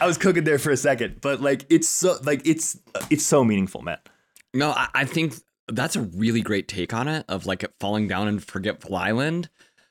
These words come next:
Speaker 2: Um, to me, man, so you have kids, or I have kids,
Speaker 1: Uh-huh.
Speaker 2: and one thing when you have kids, people tell you is they grow up so fast. And what I thought that meant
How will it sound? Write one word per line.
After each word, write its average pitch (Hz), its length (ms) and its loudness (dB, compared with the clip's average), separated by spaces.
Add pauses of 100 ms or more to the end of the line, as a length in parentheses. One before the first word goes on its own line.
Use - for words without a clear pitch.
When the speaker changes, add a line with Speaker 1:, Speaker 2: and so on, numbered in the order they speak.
(340)
Speaker 2:
Um, 127 760 4 (120)
to 131 180 -4
me, 170 320 4
man, 101 520 0 (320)
so - 220 0
you 135 160 2
have 175 360 -4
kids, 87 520 -6
or 98 100 0
I 120 140 0
have 123 240 -4
kids, - 480 -8 (180)
Speaker 1:
Uh-huh. 104 300 0
Speaker 2:
and 120 160 2
one 143 200 2
thing 180 200 0
when 151 100 2
you 131 80 4
have 113 140 0
kids, 107 260 -2
people 104 240 -4
tell 104 200 -2
you 98 120 0
is 92 100 -6
they 98 120 -4
grow 98 260 -2
up - 140 -6
so 82 180 -8
fast. - 600 -8 (440)
And 143 100 0
what 170 140 2
I 160 80 2
thought 262 320 -4
that 117 220 0
meant 113 360 0